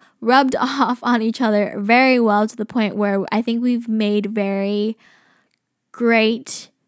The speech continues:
new personality traits for each other, where I've become more like, "No, I need to stand up for myself. I need to prioritize myself. I need to say no." And she's been more like, "No, it's okay. Like, I need to say yes sometimes, and I need to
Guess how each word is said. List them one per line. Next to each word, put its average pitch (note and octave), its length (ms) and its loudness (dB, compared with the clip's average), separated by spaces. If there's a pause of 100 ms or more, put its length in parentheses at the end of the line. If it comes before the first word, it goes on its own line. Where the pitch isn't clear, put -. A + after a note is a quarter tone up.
(120)
new A#3+ 420 4
personality A3+ 1300 -2
traits - 600 -4 (180)
for C4 180 -2
each C4+ 200 -2
other, C#4 340 0
where A#3 400 0
I've G#3+ 380 -2
become A3+ 340 -2
more G#3 220 2
like, G#3 180 -4
"No, D4 240 0
I A#3 140 2
need A#3+ 240 0
to C4 280 2 (280)
stand A3 400 0
up A3 140 0
for A#3 140 -6
myself. G3+ 540 -6
I G3+ 220 -4
need A3 400 -4
to G#3 520 -4 (640)
prioritize A3+ 680 2
myself. F#3+ 320 -6
I F#3 80 -6
need B3 220 -2
to C4 80 -2
say F3+ 220 -6
no." G3 580 -2 (540)
And G#3+ 580 0
she's A#3 680 2
been A3+ 400 2
more G#3 140 2
like, G#3 220 -2
"No, G4+ 220 0
it's C#4 160 0
okay. C#4+ 560 0
Like, G3+ 280 -6
I A#3+ 100 -6
need B3+ 160 0
to B3+ 60 -2
say A#3 240 2
yes A3 260 0
sometimes, G3 760 -4
and G3 100 -4
I G3 60 -2
need G#3+ 180 4
to G#3 260 2